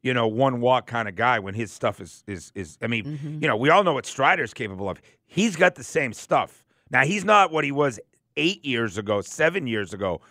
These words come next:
Speaker 1: but he ain't far behind, I'll tell you that.
Speaker 2: Uh, Dave O'Brien does a nice podcast, and he had A J Pierzynski on. I wanna just read you what he said. Cr-, this is Pierzynski talking about Chris Sale. He comes with a different attitude. Chris Sale doesn't put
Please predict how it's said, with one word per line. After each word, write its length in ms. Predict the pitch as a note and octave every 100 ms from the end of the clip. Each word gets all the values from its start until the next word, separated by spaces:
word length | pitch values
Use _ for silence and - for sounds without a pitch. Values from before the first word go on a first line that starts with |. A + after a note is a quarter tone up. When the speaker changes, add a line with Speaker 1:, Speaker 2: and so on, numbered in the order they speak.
| _ _ _
Speaker 1:
but 140 | F2+
he 200 | G2 D3+
ain't 160 | F3+ E3+
far 240 | - E3
behind, 460 | C#3 A#2+ D#3 B2 F2+
I'll 100 | G2+
tell 240 | - C3 B2
you 100 | A2
that. 240 | B2+ - _ -
Speaker 2:
Uh, 260 | A#3 A3 A3 _ _ _ -
Dave 220 | C#4+ D4+
O'Brien 400 | D4+ A#3+ A#3+ A3+
does 320 | G3+ G3+ F#3+ -
a 60 |
nice 240 | F#3 F3+ -
podcast, 540 | G#3 F#3 F3+ F3+ D#3
and 80 | F3
he 80 | F#3
had 140 | F3+ -
A 120 | F3+
J 160 | F3
Pierzynski 600 | E3+ E3+ D3 F3 F3 G#3+ G3
on. 140 | F#3+
I 40 |
wanna 220 | F3 F3+ E3+
just 200 | F3 F3
read 280 | E3+ F3 E3+
you 120 | E3
what 240 | E3 C#3
he 120 | D3+ D#3
said. 440 | - E3 D#3+ E3+ _ -
Cr-, 180 | - G#3+
this 280 | F3 G3 C#4
is 80 | -
Pierzynski 500 | A#3 F#3+ G3 - F3
talking 300 | E3 D#3+ E3
about 200 | D3+ -
Chris 200 | F3 D#3+
Sale. 360 | E3+ C#3+ G#2+ _ _ _ _ _ _ _
He 140 | - B3
comes 320 | - C4 C4
with 100 | A3+
a 40 | G3+
different 300 | G#3 G#3 F#3+
attitude. 440 | F#3+ F#3+ - E3
Chris 240 | - G#3+ A3+
Sale 380 | - G#3 F#3+ F3
doesn't 360 | F3+ F#3 F#3
put 220 | - F#3